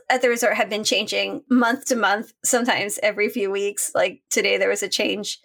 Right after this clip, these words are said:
that they announced that the, they were cutting the parades again and the, the hours got cut back. So we don't know what the resort situation is gonna be like too, right?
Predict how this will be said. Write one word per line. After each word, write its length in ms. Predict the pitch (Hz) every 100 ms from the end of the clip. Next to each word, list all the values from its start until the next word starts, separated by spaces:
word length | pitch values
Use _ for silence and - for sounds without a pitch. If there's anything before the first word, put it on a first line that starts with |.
| -
that 180 | 220
they 120 | 226 214
announced 420 | 208 196 202 -
that 160 | 190
the, 400 | 185 180 185 - - -
they 280 | 202 208 190
were 320 | 185 185 - _ -
cutting 280 | 220 208
the 80 | 208
parades 340 | 202 247 247 240
again 360 | 220 214 208
and 120 | 190
the, 220 | 180 - -
the 100 | -
hours 260 | 202 208 208
got 160 | 202 196
cut 220 | 208 -
back. 240 | 190 - - - 285
So 200 | 294 285
we 120 | 320
don't 180 | 403 330
know 200 | 277 254
what 300 | 226 196 - _ _ -
the 280 | 196 170 -
resort 380 | 202 196 190 -
situation 480 | 180 - 185 - 175
is 120 | -
gonna 160 | -
be 140 | - 175
like 220 | - 180
too, 160 | 311 247
right? 320 | - 214